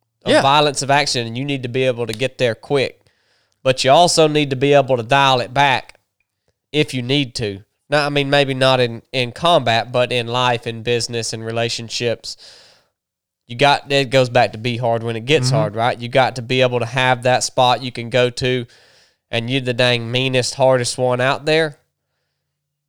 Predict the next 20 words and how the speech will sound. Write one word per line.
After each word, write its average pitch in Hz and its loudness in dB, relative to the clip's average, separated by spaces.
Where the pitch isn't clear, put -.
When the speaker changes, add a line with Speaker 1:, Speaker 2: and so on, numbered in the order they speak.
Speaker 1:
And 123 -2
then 123 0
you 123 -2
need 123 0
to 120 -6
be 120 0
able 120 0
to 113 -6
dial 120 2
it 104 -8
back 123 0
if 135 -4
you, 147 0
'cause 139 0
you 127 -6
can't 180 2
always 131 2
be 107 -10
that 98 -6
way. 92 -10